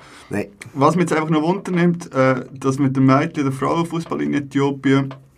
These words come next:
Speaker 2: ist absolut cool natürlich. Die Frage ist mir so, wie ist dort halt die Akzeptanz bezüglich Frauen und Mädchen im Fußball? In der Schweiz oder so ist es ein bisschen, na ja, es wird langsam besser, aber es ist ja noch weit davon entfernt, dass man da von einer Gleichstellung könnte reden.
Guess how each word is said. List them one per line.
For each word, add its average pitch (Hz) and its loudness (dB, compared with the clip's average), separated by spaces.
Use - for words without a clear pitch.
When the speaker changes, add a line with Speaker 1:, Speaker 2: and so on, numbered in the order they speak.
Speaker 2:
ist 147 2
absolut 139 0
cool 160 0
natürlich. 170 0
Die - -20
Frage 151 2
ist 156 -8
mir 147 4
so, 143 0
wie 135 -2
ist 143 0
dort 135 2
halt 123 2
die 123 2
Akzeptanz 131 -2
bezüglich 120 -4
Frauen 113 0
und - -4
Mädchen 110 -2
im 107 -4
Fußball? 95 -6
In 90 -6
der 110 -4
Schweiz 127 4
oder 120 -4
so 117 0
ist 117 0
es 113 -4
ein - -8
bisschen, 107 -2
na 113 2
ja, 123 4
es 135 2
wird 127 0
langsam 120 0
besser, 131 0
aber 113 -2
es 113 -4
ist 117 0
ja 117 0
noch 117 0
weit 131 0
davon 120 2
entfernt, 120 2
dass 117 -6
man 117 0
da 120 2
von 117 -2
einer 120 2
Gleichstellung 139 2
könnte 135 0
reden. 127 0